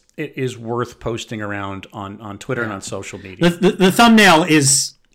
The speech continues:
Speaker 2: you know, you look at this and you're like, "Why is Trump wearing this ridiculous wig?" Or,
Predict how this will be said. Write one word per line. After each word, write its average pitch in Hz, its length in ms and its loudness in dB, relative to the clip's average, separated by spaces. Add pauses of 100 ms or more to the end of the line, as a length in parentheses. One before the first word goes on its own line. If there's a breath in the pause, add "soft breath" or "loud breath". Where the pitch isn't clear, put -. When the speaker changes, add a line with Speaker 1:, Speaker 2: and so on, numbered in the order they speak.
Speaker 2:
you 170 120 0
know, 127 120 0
you 139 140 2
look 180 240 4
at 160 120 -2
this 139 200 0
and 131 100 0
you're 131 120 0
like, 127 400 -2
"Why 135 380 8
is 135 200 6
Trump 131 340 0
wearing 120 300 0
this 117 220 -2
ridiculous 117 480 -2
wig?" 117 400 0
Or, 110 200 -12